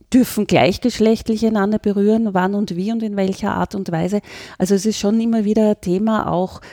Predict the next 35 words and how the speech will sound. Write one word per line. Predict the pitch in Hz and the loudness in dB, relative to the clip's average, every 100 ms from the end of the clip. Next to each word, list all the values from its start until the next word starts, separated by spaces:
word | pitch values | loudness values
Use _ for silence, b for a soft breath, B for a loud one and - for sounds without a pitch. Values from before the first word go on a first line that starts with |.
| B - | B -2
wie | 202 | 0
möchte | 196 196 - 208 | 0 -2 -4 -6
man | 202 | -2
berührt | 196 196 196 196 | -2 0 0 0
werden? | 185 190 - B B | 0 -2 -6 B B
Was | 185 190 | -2 0
sich | 240 - | -2 0
viele | 208 269 208 | 2 4 4
wünschen | 202 262 - 254 247 254 | 2 0 -2 -4 -4 -4
oder | 196 202 | -2 0
was | 196 220 - | 0 -4 -8
auch | 208 214 | -8 -2
ganz | 247 254 | -2 -2
oft | - 233 - | -2 -4 -6
das | 226 - | -12 -4
Thema | 233 220 220 | -2 0 -2
ist, | 220 | -4
ist | 214 - | -8 -8
die | |
Frage | 220 - 190 214 | -6 -2 -2 0
der | 208 | 0
Berührung | 208 208 214 214 208 | 0 2 2 0 -4
mit | 214 | -2
den | 233 | -2
Eltern. | 220 165 233 - 175 156 - b b b b b b b b b | 0 2 0 0 -2 -4 -12 b b b b b b b b b
Wie | 185 190 220 | -4 -2 2
berühre | 220 220 214 | 2 4 2
ich | 208 | 2
meine | 196 185 180 | 0 0 0
Eltern? | 175 180 190 | -2 -4 -4
Wie | |
begrüße | 185 190 185 226 - | -4 -2 0 0 0
ich | 240 | -2
meine | 208 185 | 0 0
Eltern? | 160 160 - 175 | -2 -4 -4 -4